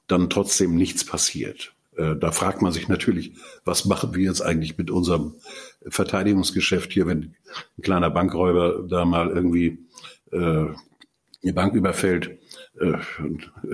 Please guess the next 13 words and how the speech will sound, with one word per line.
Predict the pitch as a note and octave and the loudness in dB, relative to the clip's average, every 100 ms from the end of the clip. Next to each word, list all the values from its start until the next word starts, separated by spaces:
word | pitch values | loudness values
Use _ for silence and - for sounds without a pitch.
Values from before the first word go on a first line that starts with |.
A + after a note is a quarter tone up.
| - | -2
kriegt | C3+ - | -2 0
dann | F#2 E2+ | 0 2
irgendwie, | E2+ E2+ D#2+ D#2+ - - - - _ - | 2 2 2 -2 -12 -20 -20 -20 _ -8
mittlerweile | - A#2 - F#2 G2+ E2 E2+ F#2 E2+ | -6 -4 0 0 2 2 2 2 2
ist | D#2+ G2 | 2 2
ja | |
in | E2+ | 2
den | E2 | 2
Kassen | D#2+ F#2+ - | 0 -2 -2
auch | D2+ G2 | 0 0
nichts | F2+ - | 0 0
mehr | E2 | 0
drin. | E2 F#2 G#2 | 2 0 0